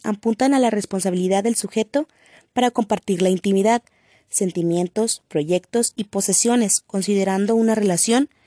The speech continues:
de equidad, así como buscar el bien y el desarrollo del otro, reconocer el compromiso que adquieren uno con el otro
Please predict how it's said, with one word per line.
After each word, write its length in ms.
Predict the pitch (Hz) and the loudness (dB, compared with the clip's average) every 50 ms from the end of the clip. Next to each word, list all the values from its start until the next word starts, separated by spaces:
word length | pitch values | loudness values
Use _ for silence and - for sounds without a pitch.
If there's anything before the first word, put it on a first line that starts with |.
| _ _ _ _ - | _ _ _ _ -6
de 240 | 185 214 208 185 | -2 0 2 2
equidad, 400 | 170 160 - 165 160 156 156 135 - - - - _ _ - - _ _ _ _ _ _ _ _ _ _ _ _ - - _ _ _ _ _ _ _ _ - | 2 0 0 -2 -2 -2 -2 -2 -4 -10 -18 -18 _ _ -20 -20 _ _ _ _ _ _ _ _ _ _ _ _ -20 -20 _ _ _ _ _ _ _ _ -4
así 260 | - 240 - - 277 | -2 0 2 2 0
como 220 | - 320 320 302 | 2 2 2 2
buscar 300 | 254 233 226 - 226 214 | 2 0 0 -2 0 0
el 120 | 220 226 220 | 2 2 2
bien 360 | 202 226 240 247 262 285 - _ _ | 2 2 2 2 2 0 -2 _ _
y 140 | - 214 226 | -6 -2 0
el 80 | 220 208 | 0 0
desarrollo 480 | 208 196 - 196 180 180 175 190 185 | 0 -2 -2 -4 -4 -4 -2 0 0
del 160 | 190 202 208 233 | 2 2 2 2
otro, 300 | 254 247 - 233 208 - _ _ _ _ _ _ _ _ _ _ _ _ _ _ _ _ _ _ _ - | 2 0 -2 -4 -6 -6 _ _ _ _ _ _ _ _ _ _ _ _ _ _ _ _ _ _ _ -6
reconocer 540 | - 233 226 - 220 220 214 208 - - 226 | -4 -2 -2 0 2 2 2 2 2 2 2
el 120 | 233 247 247 | 2 2 2
compromiso 560 | - 247 208 - 208 208 208 208 - 240 - | 0 -2 0 0 0 0 0 0 -2 -2 -4
que 100 | - 220 | -4 -4
adquieren 580 | 196 - - - - 226 220 233 240 240 240 _ _ _ _ - | -4 -6 -6 -4 0 0 2 2 2 0 -2 _ _ _ _ -2
uno 240 | 220 220 226 233 226 | 0 0 0 0 -2
con 180 | - 196 185 | -4 -4 -4
el 140 | 180 180 190 | -2 -2 0
otro 340 | 220 240 - - 202 185 | 0 -2 -2 -4 -10 -10